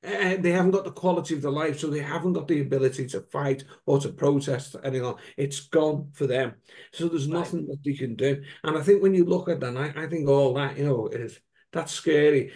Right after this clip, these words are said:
Speaker 1: And one of the things that made me realise is this, is that I didn't want to rely on them.
Speaker 2: Right. Yeah, yeah,
Speaker 1: Simple as
Speaker 2: yeah.
Speaker 1: that.
Speaker 2: Yeah, hundred percent.
Speaker 1: Mm-hmm.
Speaker 2: Yeah, definitely. You know, and, and I've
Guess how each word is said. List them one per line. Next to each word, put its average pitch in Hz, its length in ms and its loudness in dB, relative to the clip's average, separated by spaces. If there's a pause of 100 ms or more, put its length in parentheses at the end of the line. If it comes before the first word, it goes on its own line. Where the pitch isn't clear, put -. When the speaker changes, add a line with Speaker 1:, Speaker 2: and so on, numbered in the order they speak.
Speaker 1:
And 175 120 2
one 240 180 4
of 220 60 -2
the 202 60 -6
things 196 280 4
that 165 120 0
made 156 300 -4
me 180 160 0
realise 110 800 -6
is 120 340 -4
this, 131 380 -4 (400)
is 127 220 -4
that 123 340 -4 (480)
I 135 100 0
didn't 147 300 0
want 131 160 2
to 120 80 -4
rely 110 360 -4
on 131 140 -2
them. 123 220 -6 (840)
Speaker 2:
Right. - 260 -20 (380)
Yeah, 104 160 -20
yeah, - 80 -16
Speaker 1:
Simple 143 280 2
as 117 120 0
Speaker 2:
yeah. 113 80 2
Speaker 1:
that. 113 200 -6 (520)
Speaker 2:
Yeah, 101 200 -16 (480)
hundred - 220 -20
percent. 101 340 -20 (560)
Speaker 1:
Mm-hmm. 107 240 -12 (460)
Speaker 2:
Yeah, 98 180 -20 (680)
definitely. 120 540 -10 (240)
You 131 80 -10
know, 123 220 -2
and, 127 120 -6
and 127 140 -6
I've 139 300 0